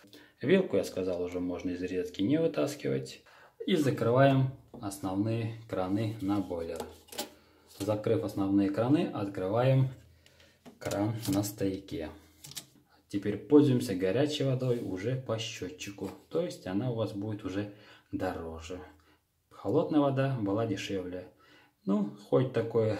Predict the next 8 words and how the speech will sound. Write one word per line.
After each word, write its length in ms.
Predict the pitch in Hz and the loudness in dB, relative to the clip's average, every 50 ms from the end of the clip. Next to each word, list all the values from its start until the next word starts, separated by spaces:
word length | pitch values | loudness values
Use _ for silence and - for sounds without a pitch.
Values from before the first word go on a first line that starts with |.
| - - 123 | -4 -4 -2
мнение, 480 | 120 127 147 165 170 165 156 143 127 | 2 4 4 4 6 6 6 6 6
что 580 | 101 - - - 120 113 110 107 - - - - - | 6 2 -2 0 2 2 2 2 0 -4 -12 -10 -2
пользоваться 520 | - 123 107 101 104 101 98 98 - - 98 | 2 2 2 2 2 0 0 0 -2 -4 -6
бойлером 680 | 98 110 151 170 175 175 170 160 160 156 151 - - - - - - - - - _ | 0 4 4 6 6 6 6 6 6 4 2 0 -4 -10 -16 -20 -20 -20 -20 -8 _
гораздо 580 | 101 98 101 113 120 127 123 113 104 101 95 98 | 0 2 4 6 6 8 8 6 6 6 4 4
дешевле, 640 | - 98 98 - - 147 165 165 160 151 147 - - | 2 2 0 2 4 6 6 8 8 6 4 4 2
чем 320 | - - 131 123 120 - | 0 -2 0 0 0 0
пользоваться 640 | 113 110 110 110 110 104 101 - - 104 98 98 | 0 -2 -2 -2 -2 -4 -6 -4 -4 -4 -4 -4